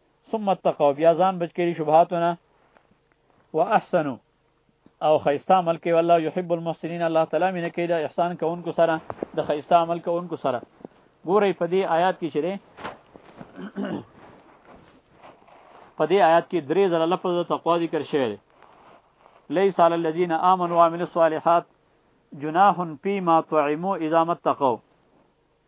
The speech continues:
دا اول تقوا نه مراد چې دی ځان بچ کول دي شرک نه. او دویم ثم اتقوا دا دویم ځل چې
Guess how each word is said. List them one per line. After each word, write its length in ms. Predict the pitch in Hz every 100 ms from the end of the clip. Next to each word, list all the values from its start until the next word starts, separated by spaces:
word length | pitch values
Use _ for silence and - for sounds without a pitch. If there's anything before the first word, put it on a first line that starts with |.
| _ _ _ _ -
دا 80 | 147
اول 360 | 147 165 202
تقوا 380 | 180 165 - 190
نه 80 | 180
مراد 240 | 170 175
چې 140 | 170 175
دی 120 | 175
ځان 240 | 160 175
بچ 160 | 175 -
کول 220 | 156 175
دي 160 | 170 156
شرک 300 | 180 160 127
نه. 160 | 117 - _ _ _ _ _ _ _ _ _ _
او 200 | 185 160
دویم 420 | 135 139 196 175 147 -
ثم 200 | 208 196
اتقوا 500 | 170 - 165 - 202
دا 180 | 175 156
دویم 320 | 139 170 185
ځل 120 | 170
چې 80 | 170